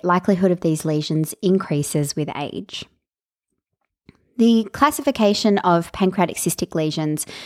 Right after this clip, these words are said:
can be considered as non-neoplastic or neoplastic lesions.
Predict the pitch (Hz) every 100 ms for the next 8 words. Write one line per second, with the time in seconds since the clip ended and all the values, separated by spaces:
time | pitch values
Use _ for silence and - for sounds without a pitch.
0 | - - - 196 185 180 175 - 170 160
1 | 151 151 151 151 - - 180 180 170 185
2 | 202 - 175 160 156 - 160 - 330 -
3 | - - - _ - 156 151 - 156 151
4 | 147 143 131 - - 135 - 131 - -
5 | - - -